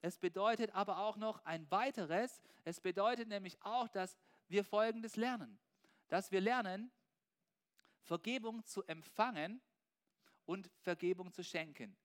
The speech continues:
Deswegen vergib und empfange Vergebung. Und du kennst wahrscheinlich diesen Satz, den Jesus uns gelehrt hat. Und er hat gesagt, wir sollen wie folgt beten. „Und vergib uns unsere Schuld, wie auch wir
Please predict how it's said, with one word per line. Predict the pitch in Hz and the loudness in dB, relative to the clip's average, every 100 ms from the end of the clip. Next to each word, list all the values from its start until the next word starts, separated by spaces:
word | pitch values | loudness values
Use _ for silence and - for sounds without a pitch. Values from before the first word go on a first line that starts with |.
| _ | _
Deswegen | 165 175 185 180 | -6 -2 0 0
vergib | 160 151 - 220 220 - | -4 -10 -8 -10 -10 -14
und | 156 | -16
empfange | 139 135 - 160 170 165 - _ _ _ | -14 -16 -6 -6 -4 -10 -14 _ _ _
Vergebung. | - 147 135 131 _ _ _ 165 175 131 101 - _ _ _ _ _ - - | -2 2 2 2 _ _ _ 8 8 6 -8 -12 _ _ _ _ _ -20 -6
Und | 139 | 0
du | 180 | 2
kennst | 233 247 240 - - _ | 2 0 -2 -16 -20 _
wahrscheinlich | 151 185 208 208 190 | 0 2 2 0 -2
diesen | 190 196 180 | -4 -10 -10
Satz, | 170 208 214 - - _ _ _ | -4 -2 -2 -4 -16 _ _ _
den | 170 170 | -6 0
Jesus | 190 190 185 | 0 0 -2
uns | 170 180 - | -8 -8 0
gelehrt | 160 185 202 185 | 2 4 4 2
hat. | 170 - _ _ | 0 0 _ _
Und | 151 170 | -2 4
er | 190 190 | 6 6
hat | 185 | 2
gesagt, | 170 180 175 185 | -2 0 0 0
wir | 156 | -2
sollen | 165 185 190 175 | 0 0 0 -4
wie | 165 | -8
folgt | 170 175 175 - | -4 -2 -2 0
beten. | 170 175 - 120 _ _ _ _ _ _ _ _ _ _ _ | 2 2 0 -18 _ _ _ _ _ _ _ _ _ _ _
„Und | - 151 | -16 -4
vergib | 180 - 277 330 | -4 0 0 0
uns | 185 208 233 - | -2 -4 -6 -8
unsere | - 170 - 165 | -8 -8 -6 -8
Schuld, | - 254 202 233 - _ _ _ - | -4 0 2 0 -2 _ _ _ -4
wie | 175 | 0
auch | 175 180 151 | 2 0 -4
wir | 208 254 170 220 | 0 4 4 4